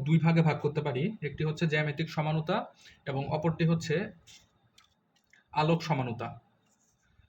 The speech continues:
একইভাবে গাঠনিক সমানুতাকে আমরা পাঁচ ভাগে ভাগ করতে পারি, যেমন চেইন সমানুতা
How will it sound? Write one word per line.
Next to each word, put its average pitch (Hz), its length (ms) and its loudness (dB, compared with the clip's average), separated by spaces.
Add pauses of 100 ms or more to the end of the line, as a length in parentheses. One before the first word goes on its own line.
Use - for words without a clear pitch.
(260)
একইভাবে 175 480 2
গাঠনিক 170 420 2
সমানুতাকে 170 480 2
আমরা 170 180 4 (120)
পাঁচ 160 220 4
ভাগে 170 200 4
ভাগ 160 220 2
করতে 151 180 -2
পারি, 143 220 -2 (1400)
যেমন 151 280 0 (160)
চেইন 156 280 2
সমানুতা 147 560 -2